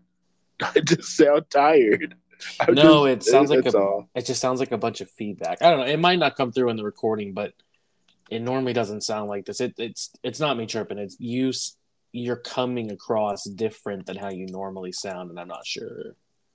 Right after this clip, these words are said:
Speaker 2: I, I don't know. I don't know if it'll sound different over the feedback or not, so I'm not, I'm not sure.
Speaker 1: I guess we'll find out, but
Speaker 2: <laughs>
Speaker 1: whatever.
Speaker 2: I just wanna check
Speaker 1: Uh-huh.
Speaker 2: before you, before you told us something important, and then it was lost to the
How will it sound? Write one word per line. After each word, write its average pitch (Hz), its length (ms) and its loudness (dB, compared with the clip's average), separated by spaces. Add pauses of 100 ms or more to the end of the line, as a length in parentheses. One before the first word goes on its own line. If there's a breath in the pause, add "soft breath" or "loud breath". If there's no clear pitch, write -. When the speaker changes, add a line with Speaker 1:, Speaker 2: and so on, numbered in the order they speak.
(360)
Speaker 2:
I, 123 220 0
I 135 120 2
don't 127 160 2
know. 104 120 -2
I 107 80 2
don't 113 120 -2
know 107 100 -4
if 104 100 -8
it'll 104 120 -4
sound 101 220 -8
different 92 240 -10
over 92 100 -16
the 87 80 -20
feedback 90 400 -10
or 87 80 -16
not, 82 240 -16
so - 120 -12
I'm - 80 -12
not, - 160 -18
I'm - 60 -16
not - 140 -16
sure. - 240 -14 (1200)
Speaker 1:
I 85 60 -20
guess 85 280 -12
we'll 110 160 -4
find 127 360 0
out, 156 300 2 (140)
but - 880 0
Speaker 2:
<laughs> - 60 -20
Speaker 1:
whatever. 123 520 0 (440 soft breath)
Speaker 2:
I 131 120 6
just 139 120 4
wanna 143 180 2
check 123 260 4
Speaker 1:
Uh-huh. 123 100 2
Speaker 2:
before 120 200 2
you, 113 280 2
before 113 220 -2
you 110 140 -2
told 117 220 0
us - 100 -2
something 104 240 -4
important, 98 500 -6
and 95 100 -16
then 95 100 -20
it 87 80 -20
was 98 140 -14
lost 95 380 -10
to 98 80 -6
the 90 160 -14